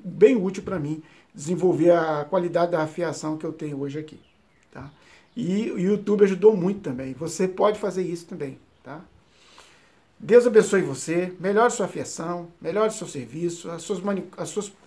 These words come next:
clientes vão agradecer, tá bom? E você vai ter muito mais, é, credibilidade. Às vezes a credibilidade é melhor do que o lucro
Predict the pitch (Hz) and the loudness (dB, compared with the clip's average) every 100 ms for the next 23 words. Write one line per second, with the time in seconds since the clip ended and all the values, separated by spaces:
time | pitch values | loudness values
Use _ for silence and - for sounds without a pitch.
0 | - 165 190 160 175 175 165 156 139 - | -12 -8 -8 -6 -6 -4 -4 -8 -10 -14
1 | - - 160 165 156 156 - 185 170 170 | -16 -14 -12 -12 -10 -10 -8 -4 -4 -6
2 | - - _ 170 160 196 202 170 156 175 | -14 -20 _ -4 0 0 0 -2 -2 -2
3 | - - - _ _ 175 160 - _ 208 | -2 -8 -20 _ _ -10 -8 -10 _ 6
4 | 233 240 202 190 165 160 151 156 170 202 | 6 6 0 -2 0 0 0 0 0 0
5 | 208 220 185 175 170 185 185 180 165 190 | 4 4 4 -2 2 2 2 0 0 0
6 | - 214 175 202 - | -2 -2 -2 -2 -6